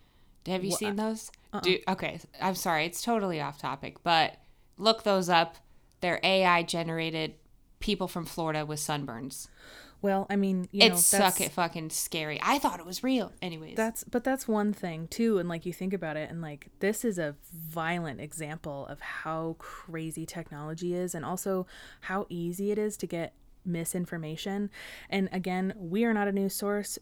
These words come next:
Speaker 2: We don't have people who are fact checking shit. Like, we're on our phones and we're on our computers, and I'm just saying, like, don't take everyth-, like, take everything with a grain of salt. Do your own research. Be aware, you know,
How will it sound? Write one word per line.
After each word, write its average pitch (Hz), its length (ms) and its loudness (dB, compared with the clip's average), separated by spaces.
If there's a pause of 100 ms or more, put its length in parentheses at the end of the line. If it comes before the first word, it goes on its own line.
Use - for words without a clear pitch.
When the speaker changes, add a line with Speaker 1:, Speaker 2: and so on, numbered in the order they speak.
(120)
Speaker 2:
We 208 380 0
don't 190 320 0
have 185 380 -6
people 185 300 -4
who 185 100 -2
are 180 80 0
fact 175 300 -6
checking 180 360 -4
shit. 190 340 -4
Like, 160 300 -6
we're 180 220 0
on 196 120 2
our 190 120 -2
phones 185 360 -2
and 156 160 -8
we're 165 140 -4
on 190 160 0
our 180 240 -2
computers, 160 680 -4
and 156 320 -8 (500)
I'm 180 80 0
just 180 160 0
saying, 180 280 0
like, 151 380 -8 (1120)
don't 185 320 0 (120)
take 185 260 -2
everyth-, 180 400 -2 (100)
like, 196 240 2
take 202 200 0
everything 214 360 2
with 196 120 2
a 180 40 -4
grain 170 220 -4
of 170 60 -6
salt. 165 340 -2 (220)
Do 185 80 -2
your 180 160 0
own 170 120 -2
research. 165 680 -4
Be 170 140 0
aware, 160 560 -2
you 170 100 -6
know, 151 300 -8